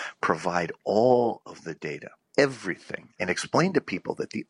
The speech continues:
only way to protect democracy when there are outside forces trying to suppress the vote is for every single person to vote in every election.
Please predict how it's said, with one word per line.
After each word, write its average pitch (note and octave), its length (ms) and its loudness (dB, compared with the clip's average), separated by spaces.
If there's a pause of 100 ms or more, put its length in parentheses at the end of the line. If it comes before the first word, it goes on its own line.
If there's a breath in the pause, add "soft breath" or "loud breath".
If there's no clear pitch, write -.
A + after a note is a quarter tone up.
only F3+ 420 0
way D#3+ 500 0
to E3+ 100 0
protect - 960 -4
democracy F#2+ 800 -2 (320 loud breath)
when F#2 320 2
there F2+ 260 2
are E2+ 320 0 (120)
outside A2 500 0
forces - 500 -4
trying F2 320 -4
to F2 60 -8
suppress - 480 -6
the - 140 -8
vote A2+ 340 2 (360)
is - 280 -4
for - 240 0
every G2+ 240 4
single E2+ 380 -4
person - 640 -6
to F2 100 0
vote - 380 -2 (160)
in E2+ 160 0
every - 300 -2
election. - 500 -4